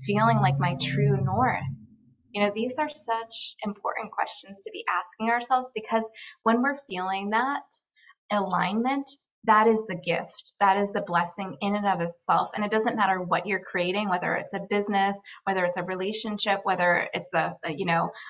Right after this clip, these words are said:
a family or a, a community. It doesn't matter. If you're enjoying the process, that is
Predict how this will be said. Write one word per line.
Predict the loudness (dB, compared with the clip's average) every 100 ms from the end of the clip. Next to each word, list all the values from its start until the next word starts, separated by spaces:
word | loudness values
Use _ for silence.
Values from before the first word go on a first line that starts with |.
| -4
a |
family | -2 2 2 4 2 2 2
or | 2 0 -2 -18 -14 -4
a, | -4 0
a | -2 -2 0
community. | 2 4 4 2 0 0 -8 _ _ _ _ _ -6
It | 2
doesn't | 4 4 2
matter. | 4 4 2 -2 -6
If | -10 -6
you're | 2 4 4 2 0
enjoying | -2 0 0 0 -2 -4
the | -6 0
process, | 0 0 -2 -2 -2 -6 -14 _ _ -4
that | 4 6 6 2
is | -2 -2 -6